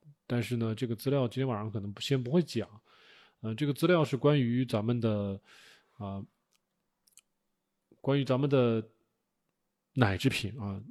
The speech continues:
之前一直都在跟大家聊这个奶制品，我说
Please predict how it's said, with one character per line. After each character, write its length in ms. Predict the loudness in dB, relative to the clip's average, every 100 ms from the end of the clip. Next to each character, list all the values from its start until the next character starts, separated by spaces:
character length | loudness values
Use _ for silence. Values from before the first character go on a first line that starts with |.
| -14
之 160 | -4 0
前 260 | 2 0
一 120 | 0
直 160 | -2 0
都 120 | 0
在 140 | 2 2
跟 300 | 0 0 0
大 120 | 2
家 160 | 2
聊 240 | 2 0 0
这 80 | 0
个 80 | 0
奶 180 | -2 -4
制 140 | -6
品， 280 | -4 -6 -6
我 120 | -8
说 480 | -6 -2 0 0 -4